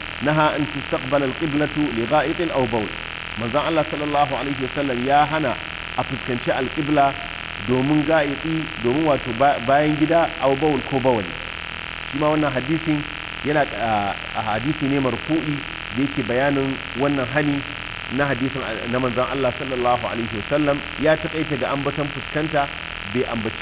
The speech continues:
juya baya ba. Amma kamar yadda ya zo a hadisin Abu Ayyub da kuma wanda na ambata muku na Salman, ya zo da cewa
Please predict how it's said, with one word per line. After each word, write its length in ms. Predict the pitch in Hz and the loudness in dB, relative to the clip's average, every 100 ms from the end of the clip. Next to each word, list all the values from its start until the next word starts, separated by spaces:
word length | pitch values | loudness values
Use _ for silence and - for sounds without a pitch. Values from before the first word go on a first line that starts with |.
| - | -2
juya 220 | 143 127 | 0 2
baya 240 | 101 95 92 | 2 0 -2
ba. 80 | 82 - - - - - | -4 -6 -8 -8 -8 -4
Amma 240 | 110 120 147 | -2 2 2
kamar 220 | 139 147 | 2 2
yadda 220 | 156 147 | 2 2
ya 40 | 139 | 0
zo 80 | 135 | 0
a 80 | - | -2
hadisin 400 | 123 131 143 143 | -2 -2 -2 -2
Abu 240 | 120 135 | -2 0
Ayyub 320 | 139 156 175 - - | 2 4 4 2 -4
da 80 | 110 | -6
kuma 240 | 139 143 | -2 -2
wanda 100 | 135 | 0
na 100 | 123 127 | -2 -2
ambata 300 | - 147 143 | -4 -2 -4
muku 160 | 156 | -2
na 80 | 139 | -4
Salman, 460 | 147 139 135 151 147 - - - - - 117 | -2 -2 0 0 0 -4 -8 -8 -8 -4 2
ya 160 | 127 | 2
zo 160 | 131 139 | 2 0
da 80 | 120 - | -2 -2
cewa 400 | 127 117 117 120 | 0 4 4 2